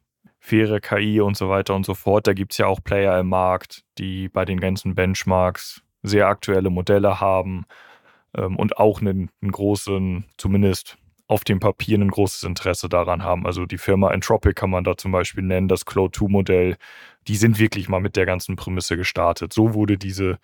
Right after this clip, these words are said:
diese Firma mal gegründet. Safety Use A I, ähm, und so weiter und so fort. Ähm, also auch das würde ich sagen, ist heutzutage kein Alleinstellungsmerkmal und da gibt's deutlich, deutlich bessere Player, bessere Player.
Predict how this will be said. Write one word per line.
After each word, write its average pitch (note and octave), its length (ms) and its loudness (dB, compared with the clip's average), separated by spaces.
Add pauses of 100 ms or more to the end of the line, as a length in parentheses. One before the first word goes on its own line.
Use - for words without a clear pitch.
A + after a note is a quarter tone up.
(400)
diese G2 180 -2
Firma F#2 280 0
mal F2 180 2
gegründet. G2 720 2 (340)
Safety G2 500 -2
Use F#2+ 220 -4
A F#2 340 2
I, F#2+ 220 0 (380)
ähm, F2+ 260 -6
und - 120 -6
so F2+ 140 -8
weiter F#2 240 0
und F2+ 120 -6
so - 60 -20
fort. F2 400 -2 (300)
Ähm, - 360 -8 (100)
also G2+ 180 2
auch F2+ 60 0
das - 240 -2
würde F2+ 140 -4
ich - 80 -10
sagen, F#2 180 -6
ist F2+ 120 -6
heutzutage F2+ 680 -2 (480)
kein A#2+ 220 4
Alleinstellungsmerkmal G#2 960 0
und F#2 80 -6
da F2+ 60 -4
gibt's F2 200 -12
deutlich, F#2 560 -4 (280)
deutlich G2 320 -2
bessere F2+ 260 -6
Player, F2+ 280 -8
bessere - 320 -10
Player. F2 320 -6